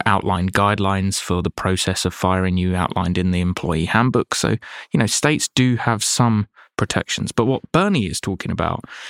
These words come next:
is introducing a national just cause law, where in effect the government would dictate what constitutes a fair layoff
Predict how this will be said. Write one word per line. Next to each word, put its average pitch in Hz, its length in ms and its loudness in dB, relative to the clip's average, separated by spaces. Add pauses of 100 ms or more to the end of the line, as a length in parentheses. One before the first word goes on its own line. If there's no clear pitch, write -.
(200)
is 110 180 2
introducing 107 800 2 (140)
a 95 280 0
national 98 720 2
just - 440 0
cause 120 420 2
law, 87 320 -2 (400)
where 107 240 6
in 113 100 4
effect - 480 -2
the 110 80 0
government 107 560 0
would 98 260 -2
dictate - 600 0 (160)
what 107 320 2
constitutes - 720 0
a - 20 -2
fair 90 320 0
layoff - 640 -2